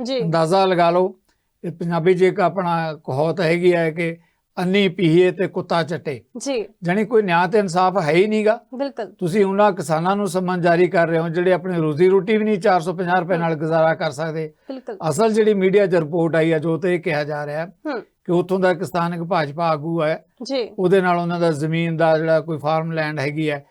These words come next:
Speaker 1: ਹੂੰ।
Speaker 2: ਉਹਦਾ ਕੋਈ ਝਗੜਾ ਵਗੈਰਾ ਚੱਲਦਾ ਹੈ।
Speaker 1: ਜੀ।
Speaker 2: ਉਹ ਝਗੜਾ ਚੱਲਦਿਆਂ ਜਿਹੜਾ ਹੈਗਾ, ਇਸ ਤਰ੍ਹਾਂ ਈਡੀ ਵੱਲੋਂ ਸੰਮਨ ਜਿਹੜੇ ਹੈਗੇ ਆ, ਆਪਣੇ ਤਰੀਕੇ ਨਾਲ ਹੁਣ ਈਡੀ ਨੇ ਇਹ ਤਾਂ ਨਹੀਂ ਕਹਿਣਾ ਕਿ ਉਹਦੇ ਕਰਕੇ ਅਸੀਂ ਸੰਮਨ ਜਾਰੀ ਕੀਤੇ ਆ।
Speaker 1: ਹੂੰ।
Speaker 2: ਸੰਮਨ ਜਾਰੀ ਹੋਏ ਆ।
Speaker 1: ਜੀ।
Speaker 2: ਉਹਨੇ ਬ-, ਜਿਹੜੇ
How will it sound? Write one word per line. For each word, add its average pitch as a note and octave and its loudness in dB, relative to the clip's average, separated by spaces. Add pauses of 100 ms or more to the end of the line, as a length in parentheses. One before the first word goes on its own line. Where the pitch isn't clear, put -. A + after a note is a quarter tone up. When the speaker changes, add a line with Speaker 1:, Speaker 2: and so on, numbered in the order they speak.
Speaker 1:
ਹੂੰ। C#4+ -6
Speaker 2:
ਉਹਦਾ F#3 2
ਕੋਈ E3+ 0
ਝਗੜਾ D#3+ 0
ਵਗੈਰਾ D#3+ 0
ਚੱਲਦਾ D#3 0
ਹੈ। E3 0 (180)
Speaker 1:
ਜੀ। A#3+ -6 (180)
Speaker 2:
ਉਹ F#3 2
ਝਗੜਾ F3 2
ਚੱਲਦਿਆਂ F3 2
ਜਿਹੜਾ F3+ 2
ਹੈਗਾ, D#3+ 0 (240)
ਇਸ E3+ -2
ਤਰ੍ਹਾਂ F3 0
ਈਡੀ E3+ 4
ਵੱਲੋਂ E3+ 2
ਸੰਮਨ D#3+ -2
ਜਿਹੜੇ E3 2
ਹੈਗੇ D#3 2
ਆ, D3+ 0 (300)
ਆਪਣੇ F3+ -2
ਤਰੀਕੇ F3 2
ਨਾਲ F3+ 0
ਹੁਣ F3 0
ਈਡੀ E3+ 4
ਨੇ F3+ -2
ਇਹ F3+ 2
ਤਾਂ F3 0
ਨਹੀਂ F3+ -2
ਕਹਿਣਾ F#3 0
ਕਿ E3+ 0
ਉਹਦੇ F3+ 2
ਕਰਕੇ F3 0
ਅਸੀਂ D#3+ -6
ਸੰਮਨ E3+ -4
ਜਾਰੀ E3 -2
ਕੀਤੇ E3 -6
ਆ। D#3+ -10 (220)
Speaker 1:
ਹੂੰ। B3+ -8 (120)
Speaker 2:
ਸੰਮਨ E3+ -2
ਜਾਰੀ E3+ 4
ਹੋਏ E3+ 4
ਆ। E3+ 0 (300)
Speaker 1:
ਜੀ। B3 -6
Speaker 2:
ਉਹਨੇ F3+ 0
ਬ-, E3 -4
ਜਿਹੜੇ D#3+ 0